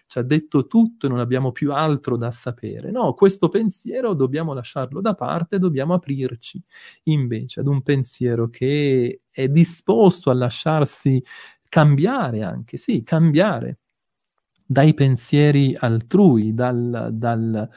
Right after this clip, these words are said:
dalle indagini delle altre scienze, dai risultati delle altre scienze. Però, eh, dobbiamo venire ad un, ad un punto, mi sembra molto importante.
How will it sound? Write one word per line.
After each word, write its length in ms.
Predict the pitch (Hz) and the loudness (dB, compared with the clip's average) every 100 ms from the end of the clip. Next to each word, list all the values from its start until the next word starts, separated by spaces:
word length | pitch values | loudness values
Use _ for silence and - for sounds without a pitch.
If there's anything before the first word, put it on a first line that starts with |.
| - - | -14 -2
dalle 280 | 147 156 | 2 4
indagini 800 | 156 156 143 185 208 160 143 131 | 4 4 2 0 2 2 0 0
delle 280 | 120 120 120 | -2 -2 -2
altre 380 | 120 120 113 117 | -4 -4 -6 -10
scienze, 560 | - - 98 107 - - | -8 -10 -10 -12 -6 0
dai 180 | 190 | 4
risultati 840 | 208 202 190 175 233 302 208 123 - - - - | 4 4 4 4 2 -8 -8 -10 -12 -20 -20 -6
delle 280 | 131 127 | -4 -2
altre 360 | 117 113 - 110 | -2 -2 -4 -10
scienze. 580 | - 98 - 113 _ _ _ _ _ _ - | -8 -12 -14 -20 _ _ _ _ _ _ -2
Però, 280 | 254 277 - _ _ | 2 2 0 _ _
eh, 120 | 180 | -4
dobbiamo 360 | 180 156 202 220 | 2 4 4 2
venire 320 | 147 170 226 | 0 0 0
ad 120 | 135 | 0
un, 440 | 156 160 147 131 120 | 0 0 -2 -4 -6
ad 240 | 113 123 | -8 -6
un 240 | 127 123 117 | -6 -6 -4
punto, 500 | 214 180 117 117 110 | 0 0 -2 -8 -8
mi 120 | 117 | -8
sembra 380 | - 147 135 113 | -6 -4 -2 -2
molto 320 | 139 135 117 | -2 -4 -6
importante. 800 | 113 104 104 - 95 117 _ | -8 -10 -14 -16 -18 -18 _